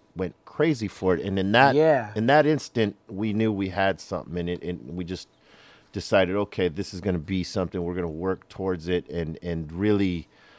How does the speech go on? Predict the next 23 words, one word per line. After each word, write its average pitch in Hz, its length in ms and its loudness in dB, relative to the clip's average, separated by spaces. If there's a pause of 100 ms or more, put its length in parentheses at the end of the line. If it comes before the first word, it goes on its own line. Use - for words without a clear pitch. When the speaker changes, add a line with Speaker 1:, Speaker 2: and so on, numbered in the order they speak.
(260)
Speaker 1:
you 98 180 -2
know, 85 280 0 (340)
dive 101 460 4
into 98 400 -2
what 90 240 4
it 85 100 0
is 87 160 4
we're 85 140 -4
trying 90 240 -2
to 82 40 -4
do 82 300 -2
and, 80 200 -6
and 90 300 -4
wake 85 300 -4
people 80 380 -6
up." 71 160 -6
Talk 104 220 2
about 92 380 4
things 98 380 0
Speaker 2:
Mm-hmm. 85 160 2 (760)
Speaker 1:
that, 92 340 4
that, - 40 2
uh, 90 360 8